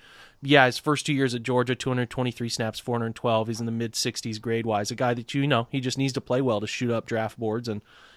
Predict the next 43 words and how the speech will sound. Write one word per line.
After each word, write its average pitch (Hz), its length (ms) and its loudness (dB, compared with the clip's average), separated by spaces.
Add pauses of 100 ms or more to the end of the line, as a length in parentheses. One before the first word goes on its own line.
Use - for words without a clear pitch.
(100)
he'll 120 120 -4
have 117 160 2
every 113 220 -2
opportunity 113 580 -4
at - 60 -6
Miami. 127 480 0 (280)
If 160 220 0
you 127 80 2
don't 104 180 -2
know 113 140 -2
already, 120 380 0
Miami 113 420 -4
opens 117 420 -2
with 113 120 -6
their 120 340 0 (420)
primetime 139 600 4
battle, 123 380 4 (180)
uh, 110 240 -2
tomorrow, 120 540 -2
which - 420 -6
I - 80 -12
keep - 180 -4
saying 131 200 0
tomorrow, 117 360 0
Saturday. 123 520 4
Whenever 123 240 0
you're 165 80 6
listening 135 240 4
to 127 60 4
this, 123 100 -2
they - 100 -14
play 117 200 -2
Saturday, 120 680 4
three 117 220 -4
thirty. 110 380 -2 (380)
So 113 140 -4
check 117 240 -2
that 110 160 -2
out. 107 200 -2
You 113 120 -10
can 110 140 -8
find 110 340 -4
him. 113 300 -4